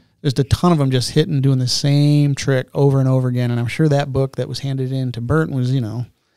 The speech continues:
this thick with a bunch of the same sequence doing the same thing. And what, um, Dave Downing and I and Marcus Egge saw was a, there was, uh, the trick is, like, I'll start with this, is that's real.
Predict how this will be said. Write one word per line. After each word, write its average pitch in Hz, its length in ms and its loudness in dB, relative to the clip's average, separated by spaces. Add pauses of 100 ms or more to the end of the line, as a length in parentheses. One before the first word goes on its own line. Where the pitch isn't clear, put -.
(240)
this - 160 -4
thick 170 320 2
with 139 80 4
a 127 40 2
bunch 139 280 0
of 131 60 -2
the 123 60 -4
same 147 400 -2
sequence 139 600 0
doing 135 160 2
the 123 80 -2
same 135 320 -2
thing. 135 360 -2 (840)
And 147 180 4
what, 165 220 4 (340)
um, 127 520 0 (580)
Dave 160 380 0
Downing 151 340 0
and 131 100 -2
I 131 440 -2 (260)
and 123 140 -4
Marcus 127 340 0
Egge 139 300 0
saw 120 320 -4
was 120 240 -2
a, 123 120 -4 (340)
there 135 120 -2
was, 123 400 -2 (220)
uh, 139 420 -12 (200)
the 151 60 -6
trick 233 280 -2
is, 139 120 2
like, 135 200 0 (260)
I'll 143 60 -8
start 196 260 2
with 156 120 0
this, 139 260 4
is 127 80 -2
that's 143 240 2
real. 131 440 2